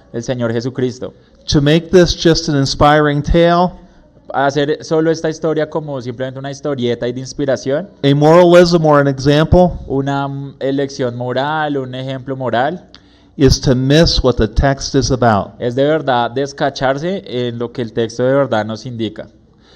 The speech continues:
Speaker 2: Now, the key verses for helping us understand the theology of the text
Speaker 1: Ahora, los versos más importantes que nos ayudan a interpretar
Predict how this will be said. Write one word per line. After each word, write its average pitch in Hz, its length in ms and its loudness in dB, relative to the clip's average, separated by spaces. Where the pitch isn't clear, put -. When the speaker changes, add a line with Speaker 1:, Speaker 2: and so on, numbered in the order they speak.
Speaker 2:
Now, 139 160 4
the 139 100 2
key 202 320 2
verses 190 920 4
for 151 120 6
helping 170 440 4
us 156 180 2
understand 160 580 2
the 147 80 0
theology 151 560 2
of 170 60 4
the 180 80 6
text 143 540 0
Speaker 1:
Ahora, 120 180 2
los 131 240 0
versos 147 420 0
más 165 440 -2
importantes 147 580 -4
que 147 80 -8
nos 139 160 -6
ayudan 123 340 -2
a 131 40 -6
interpretar 123 720 -4